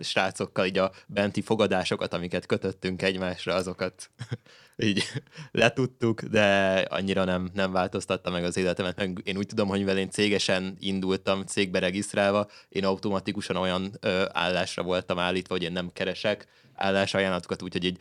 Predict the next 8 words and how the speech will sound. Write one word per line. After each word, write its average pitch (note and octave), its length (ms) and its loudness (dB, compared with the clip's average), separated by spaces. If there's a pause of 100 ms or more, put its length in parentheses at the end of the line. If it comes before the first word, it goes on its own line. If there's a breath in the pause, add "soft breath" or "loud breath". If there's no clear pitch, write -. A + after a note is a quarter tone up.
(120 loud breath)
LinkedIn-en F2+ 500 0
se F#2 140 -2
jött E2 220 -2
a - 20 -2
megkereséseknek F2 960 -4
a F2 40 -6
tömkelege, E2 640 -4
úgyhogy E2+ 400 -4